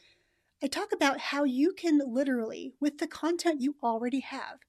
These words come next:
put them together in different ways, the big pieces, the little pieces, package them up, tie a bow on them, and offer them up in the marketplace. It could be something small. It could be a free gift.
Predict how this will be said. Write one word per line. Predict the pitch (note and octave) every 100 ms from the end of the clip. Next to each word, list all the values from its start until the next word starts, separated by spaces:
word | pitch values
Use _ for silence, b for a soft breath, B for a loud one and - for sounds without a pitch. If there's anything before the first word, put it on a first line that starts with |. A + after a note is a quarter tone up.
| _ _ _ _ _ _ _ _ _ _
put | E4+ E4+
them | G#4 G#4+
together | E4 A#3+ A#3 A3 - - _ _ _ _ _ _ -
in | C#4+ C#4 C#4 C4+
different | G#3 B3 - F4+ A#3+
ways, | G#3 G3+ C4 C#4+ -
the | A3
big | - B3 B3+
pieces, | - C#4 - C#4 C#4 D4+ -
the | A3+
little | G#3+ A3+ A3+
pieces, | A3+ A#3+ A3 - A3 - B B B
package | - A3 C#4+ C4
them | D#4+
up, | C#4 C#4 _ _ -
tie | - F4+ F#4+
a | F#4
bow | C#4+ C#4+ C#4
on | C4+
them, | B3+ B3+ B3
and | B3+ -
offer | A3+ - C4
them | A#3+ A#3 A#3+ - C#4+
up | A3 - b b b -
in | B3 B3 C#4 C#4+
the | C4+
marketplace. | C#4+ G4 D#4 - - - - b b b b -
It | A#3+
could | - G#3+
be | A#3+ A#3 A#3 A3+ B B -
something | - B3 B3+ B3 A#3+
small. | A#3+ A3 G3+ D4
It | D4+
could | B3
be | B3+
a | A3
free | - A#3+ G#3+
gift. | B3+ E4+ - -